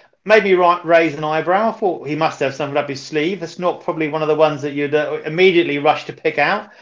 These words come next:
Um, but I'll go with the, the match odds. I'm probably guessing you're not going down that route, but who knows?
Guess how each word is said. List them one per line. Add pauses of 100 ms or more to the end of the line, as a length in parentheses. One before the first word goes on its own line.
(320)
Um,
but
I'll
go
with
the,
the
match
odds.
I'm
probably
guessing
you're
not
going
down
that
route,
but
who
knows?